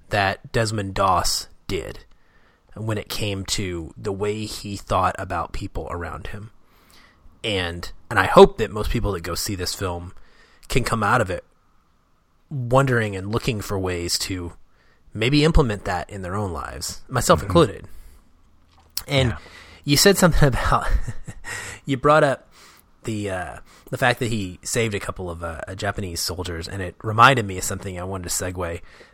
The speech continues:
Speaker 1: Um, there's a, a great dry humor moment <laughs> when we learn that he had saved a couple of, of Japanese. We see him save one.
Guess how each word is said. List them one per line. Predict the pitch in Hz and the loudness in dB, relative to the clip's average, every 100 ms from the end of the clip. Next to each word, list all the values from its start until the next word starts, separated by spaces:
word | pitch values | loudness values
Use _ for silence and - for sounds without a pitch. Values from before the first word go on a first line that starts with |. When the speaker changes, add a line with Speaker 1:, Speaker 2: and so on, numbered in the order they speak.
| - | -6
Speaker 1:
Um, | 107 92 87 | -4 -4 -8
there's | - 123 120 | -4 0 2
a, | |
a | 113 - 117 | 0 -2 -6
great | - - 147 160 170 - 117 | -4 4 8 8 6 -4 -8
dry | 107 101 104 113 117 127 | -8 -6 4 8 8 6
humor | 127 - 127 117 107 92 | 2 0 0 0 -2 -4
moment | 98 95 85 - - - - - | -4 -4 -6 -2 -2 -2 -10 -14
<laughs> | - - | -14 -6
when | 123 113 104 104 - | -2 0 0 -4 -6
we | 110 107 | -6 -2
learn | 98 107 113 107 | 0 2 2 0
that | 101 | -4
he | - 107 | -6 -6
had | 90 | -6
saved | - 101 95 | -2 -2 -2
a | 92 | -6
couple | - 107 101 | -4 -2 -2
of, | 90 87 - - - | -2 -4 -10 -20 -12
of | 95 | -10
Japanese. | - 82 85 85 95 | -6 -6 -8 -10 -8
We | 120 | -4
see | - 190 175 | 0 2 2
him | 131 | 0
save | 110 127 110 | 0 0 0
one. | 98 98 82 90 | -2 -4 -6 -10